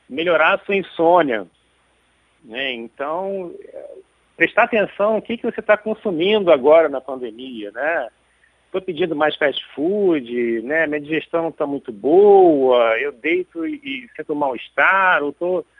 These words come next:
consumindo mais bebidas alcoólicas, ou,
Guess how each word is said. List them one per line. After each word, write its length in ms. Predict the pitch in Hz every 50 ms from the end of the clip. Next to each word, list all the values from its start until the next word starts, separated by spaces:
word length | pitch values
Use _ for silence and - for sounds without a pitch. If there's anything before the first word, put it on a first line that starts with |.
| _ _ _ _ _ _
consumindo 480 | - 147 151 - - 151 147 165 160 151
mais 240 | 143 147 160 165 143
bebidas 340 | 151 143 139 143 147 147 139
alcoólicas, 1300 | 135 120 107 - - - 151 180 196 196 185 170 156 139 127 127 - - 120 113 110 104 101 98 98 - -
ou, 220 | - 151 156 -